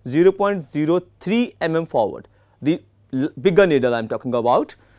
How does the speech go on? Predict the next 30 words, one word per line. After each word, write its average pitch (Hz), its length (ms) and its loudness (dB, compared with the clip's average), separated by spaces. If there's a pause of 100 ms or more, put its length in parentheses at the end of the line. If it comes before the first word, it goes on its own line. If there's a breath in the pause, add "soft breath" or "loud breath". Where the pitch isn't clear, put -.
(280 soft breath)
So, 214 100 0
when 202 300 2
I 311 100 2
push 269 320 -2
it - 200 -8
a 226 40 0
little 240 460 2 (200)
more, 165 520 4 (320)
it 233 160 -6 (100)
makes 190 400 2
one 190 200 0
complete 269 840 0
rotation 143 540 -4
from 139 240 -6
zero 180 520 2
to 208 220 -4
zero. 120 220 -4
You 135 160 -4
can 214 160 -2
see 214 240 -6
the 208 120 0
larger 160 800 4
needle 165 380 0
is 147 180 -4
moving 143 320 -6
in 151 80 -6
the 151 80 -4
clockwise 151 540 -4
direction 147 640 -2 (440 soft breath)
and 208 460 2